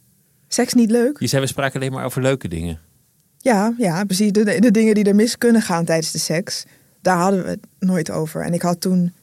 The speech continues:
Speaker 1: acht, of tien jaar geleden was ik achttien, dus had ik net voor de eerste keer seks eigenlijk. En ja, ik maakte dat veel groter dan dat het was.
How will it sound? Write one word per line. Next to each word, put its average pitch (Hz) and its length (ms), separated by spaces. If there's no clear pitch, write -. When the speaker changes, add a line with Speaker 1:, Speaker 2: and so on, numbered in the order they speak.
Speaker 1:
acht, - 360
of 170 120
tien 196 120
jaar 175 140
geleden 175 380
was 165 160
ik 170 220
achttien, 202 340
dus 180 120
had 175 100
ik 185 60
net 180 200
voor 185 120
de 165 60
eerste 170 260
keer 160 160
seks 175 280
eigenlijk. 196 420
En 202 140
ja, 190 120
ik 190 140
maakte 185 280
dat 175 200
veel 196 220
groter 208 400
dan 196 140
dat 196 120
het 196 120
was. 185 380